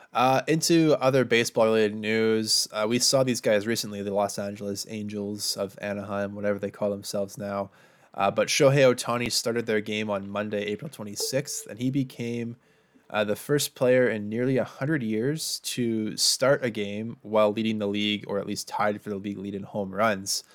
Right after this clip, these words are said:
The last guy to do it was Babe Ruth. He did that on June thirteenth, nineteen twenty-one, when he ha-, when he led the M L B with nineteen home runs and started a baseball game. So,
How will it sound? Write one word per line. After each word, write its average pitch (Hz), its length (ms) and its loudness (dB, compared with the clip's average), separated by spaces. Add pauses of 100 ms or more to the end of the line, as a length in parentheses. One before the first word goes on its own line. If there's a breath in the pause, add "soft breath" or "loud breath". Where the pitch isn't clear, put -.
(160 soft breath)
The 107 80 0
last 113 280 4
guy 113 140 2
to 107 60 2
do 110 180 0
it - 80 -2
was 101 140 -6
Babe 107 320 0
Ruth. 120 420 -2 (560 soft breath)
He 120 120 -4
did 113 140 0
that 110 120 8
on 104 180 2
June 107 280 -2
thirteenth, 107 640 -2
nineteen 104 600 -6
twenty-one, 104 520 -2
when 101 80 -8
he 104 220 -6
ha-, 104 140 -4
when 104 120 -6
he 110 100 -4
led 101 180 2
the 101 80 -4
M 101 40 -4
L 98 80 0
B 101 160 -8
with 98 140 -6
nineteen 101 400 -8
home 98 240 -6
runs 135 260 2
and 104 100 -8
started 101 320 -8
a 98 60 -8
baseball 117 380 2
game. 101 320 -8
So, 101 360 -4